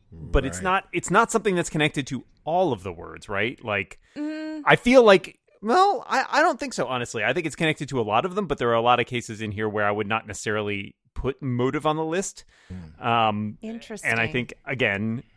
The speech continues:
Speaker 1: the person who is, uh, not the spy, along with me,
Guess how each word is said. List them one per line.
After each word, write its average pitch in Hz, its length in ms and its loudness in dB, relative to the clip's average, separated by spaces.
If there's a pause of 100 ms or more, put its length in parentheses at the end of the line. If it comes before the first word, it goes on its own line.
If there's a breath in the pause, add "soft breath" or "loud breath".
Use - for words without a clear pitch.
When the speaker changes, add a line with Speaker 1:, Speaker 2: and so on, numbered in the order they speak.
(200)
Speaker 1:
the 117 140 -2
person 120 300 -4
who 123 180 -2
is, 117 300 -2 (280)
uh, 110 240 -6
not 107 240 -6
the 120 60 -16
spy, 107 380 -8 (200)
along 110 360 -4
with 107 160 -8
me, 104 260 -10